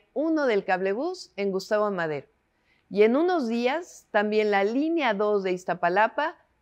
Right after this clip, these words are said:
va a cumplir su primer aniversario. Es un orgullo decir que los dos teleféricos urbanos más grandes del mundo los construimos en la Ciudad de México.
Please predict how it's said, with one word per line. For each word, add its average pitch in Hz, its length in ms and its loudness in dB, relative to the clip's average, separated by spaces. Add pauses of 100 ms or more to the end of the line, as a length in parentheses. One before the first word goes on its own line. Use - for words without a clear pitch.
va 226 60 10
a 240 80 2
cumplir 233 400 0
su 226 160 -6
primer 196 280 -2
aniversario. 165 680 -4 (760)
Es 302 220 0
un 330 120 0
orgullo 233 440 2
decir 170 480 -4 (540)
que 220 180 8
los 220 420 2
dos 349 380 2
teleféricos 226 760 -2
urbanos 156 640 -4 (320)
más 269 580 -2
grandes 233 480 2
del 180 220 -2
mundo 269 520 -2 (320)
los 214 220 0
construimos 233 720 0
en 185 100 -2
la 170 100 -2
Ciudad 180 260 -2
de 165 80 0
México. 151 360 -10